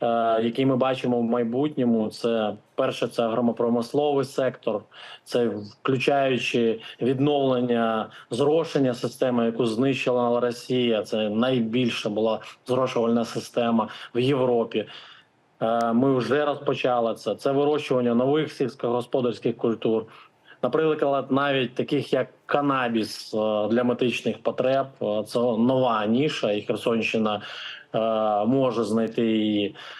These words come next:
е, зайняти її. Е, розвиток тепличних комплексів, заводів з переробки овочів, фруктів, е, е, суднобудівництво та судноремонт, е, зелена енергетика. Ну і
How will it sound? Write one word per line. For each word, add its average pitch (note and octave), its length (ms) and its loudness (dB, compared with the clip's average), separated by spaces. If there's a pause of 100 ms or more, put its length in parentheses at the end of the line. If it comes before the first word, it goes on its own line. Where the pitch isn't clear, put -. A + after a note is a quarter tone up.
(320)
е, A#2+ 100 0
зайняти A#2 480 0
її. G#2 440 0 (200)
Е, A2 800 0 (400)
розвиток D3+ 480 2
тепличних D3 560 0
комплексів, G2+ 640 -4
заводів C3 520 0
з - 100 -12
переробки C#3 920 0
овочів, B2 600 0
фруктів, B2 880 -2
е, G#2 480 0 (560)
е, A2 400 0
суднобудівництво C3+ 1400 0
та A#2+ 80 0
судноремонт, B2+ 1040 0
е, A2 140 0
зелена B2+ 400 0
енергетика. A#2 960 -2 (380)
Ну C3 200 2
і A#2 300 2